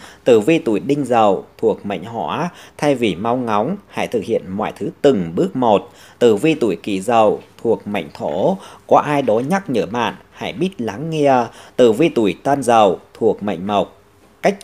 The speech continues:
kiếm tiền của bạn xem xét lại có chính đáng hay không. Tử vi tuổi Quý Dậu thuộc mệnh Kim, mong muốn của bạn có thể thành hiện thực.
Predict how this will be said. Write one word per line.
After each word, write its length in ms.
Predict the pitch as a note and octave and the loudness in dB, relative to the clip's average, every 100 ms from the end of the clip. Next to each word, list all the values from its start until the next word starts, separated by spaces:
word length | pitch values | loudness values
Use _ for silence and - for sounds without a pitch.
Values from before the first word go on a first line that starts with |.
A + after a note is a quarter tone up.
| - | -8
kiếm 200 | B2+ G3 | -6 -4
tiền 260 | E3 A#2+ F2+ | 0 0 0
của 100 | - | -4
bạn 240 | F#2+ A#2+ - | -4 -4 -6
xem 260 | - C3+ A#2+ | -6 -6 -4
xét 260 | F#3 F#3+ | -6 -8
lại 320 | A#2+ G#2+ E2+ - _ - | -6 -6 -6 -12 _ -6
có 100 | D3 | -4
chính 220 | D3 C#3 C#3+ | -4 -4 -4
đáng 160 | A#2 | -6
hay 220 | D#3 D3+ | -4 -6
không. 480 | B2+ C3 C3 B2+ A#2 A#2 - - | -4 2 4 4 0 -10 -18 -2
Tử 180 | B2 G#2 | 2 2
vi 180 | D3 D#3 | 2 0
tuổi 240 | C3 F#2+ - | 0 -2 -4
Quý 160 | G2+ | -6
Dậu 420 | D3 D3 A#2 F#2+ - _ | -2 0 2 2 -4 _
thuộc 300 | - G#2 - | -4 -4 -4
mệnh 200 | G#2+ D2+ | -8 -8
Kim, 420 | - C3 C3 B2 A2+ - - | -4 2 2 0 -6 -16 -8
mong 220 | C3+ C#3 B2+ | -2 0 0
muốn 160 | B2 F#3+ | -2 0
của 120 | G#2+ | -2
bạn 180 | A#2 - | -2 -4
có 80 | D3+ | -6
thể 140 | B2+ F2 | -4 -6
thành 260 | - A2+ F2 | -6 -6 -6
hiện 300 | E2+ G2+ E2+ | -6 -6 0
thực. 340 | A#2+ G2 - | 0 0 -4